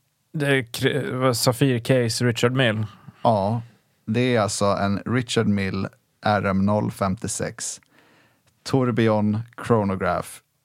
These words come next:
Speaker 2: i grön safir, som är en piece unique som Richard Mill har skapat enbart för Jay-Z. Han har ju flera piece unique Richard Mills.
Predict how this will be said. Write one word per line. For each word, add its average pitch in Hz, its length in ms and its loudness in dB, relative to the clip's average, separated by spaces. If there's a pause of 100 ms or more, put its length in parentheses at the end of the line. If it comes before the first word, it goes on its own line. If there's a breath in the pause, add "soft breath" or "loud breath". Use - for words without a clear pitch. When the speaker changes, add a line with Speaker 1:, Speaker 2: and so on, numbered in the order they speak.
(140)
Speaker 2:
i 107 180 -10
grön 101 520 0
safir, 85 720 -8 (120)
som 87 300 -4
är 92 240 -4
en 87 200 -2 (200)
piece 120 380 0
unique 90 600 -6 (260)
som 92 300 -4
Richard 92 280 -4
Mill 85 220 -6
har - 120 -6
skapat - 760 -8 (120)
enbart 90 480 -6
för - 180 -10
Jay-Z. - 380 -10 (360 loud breath)
Han 107 160 -4
har 131 220 2
ju 120 100 -2
flera 117 460 -2
piece - 360 -8
unique - 380 -8
Richard - 280 -12
Mills. - 360 -14